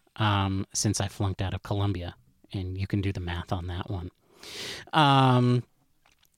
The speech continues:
yeah, so, so there you have it, the, the cold brew old fashioned. Uh, what I really enjoyed about this cocktail, Matthew, and I'm gonna let you chime in on it first, but, but what I really enjoyed about this cocktail, and I think the old fashioned in general,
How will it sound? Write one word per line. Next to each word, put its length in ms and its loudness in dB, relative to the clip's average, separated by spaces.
yeah, 220 6
so, 440 6
so 160 2
there 140 8
you 100 8
have 180 6
it, 200 0
the, 200 6
the 120 2
cold 600 2
brew 440 6
old 240 4
fashioned. 600 2
Uh, 160 4
what 160 4
I 60 6
really 400 6
enjoyed 340 6
about 200 0
this 120 -4
cocktail, 360 0
Matthew, 220 0
and 60 4
I'm 60 4
gonna 140 6
let 100 2
you 120 0
chime 280 0
in 100 4
on 120 -2
it 100 -10
first, 480 -4
but, 220 -2
but 260 -2
what 100 0
I 60 4
really 500 6
enjoyed 400 6
about 300 0
this 180 -2
cocktail, 560 -6
and 80 4
I 60 6
think 180 4
the 80 2
old 160 4
fashioned 340 2
in 80 0
general, 460 -2